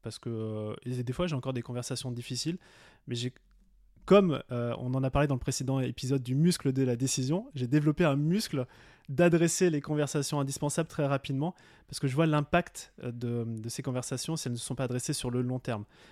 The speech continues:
Et on n'a pas envie que ça s'envenime. Donc moi, dès que je repère des signaux faibles, et même si finalement c'est assez faible, euh,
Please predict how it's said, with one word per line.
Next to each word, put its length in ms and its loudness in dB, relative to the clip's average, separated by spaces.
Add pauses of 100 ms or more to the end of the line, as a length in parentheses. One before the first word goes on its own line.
(200)
Et 60 -4
on 20 2
n'a 80 2
pas 100 4
envie 160 6
que 60 -6
ça 140 2
s'envenime. 760 6 (480)
Donc 140 2
moi, 100 6
dès 100 8
que 80 6
je 60 0
repère 240 6
des 80 4
signaux 240 4
faibles, 320 6
et 100 8
même 300 8
si 180 0
finalement 360 4
c'est 140 2
assez 240 4
faible, 300 2 (480)
euh, 480 2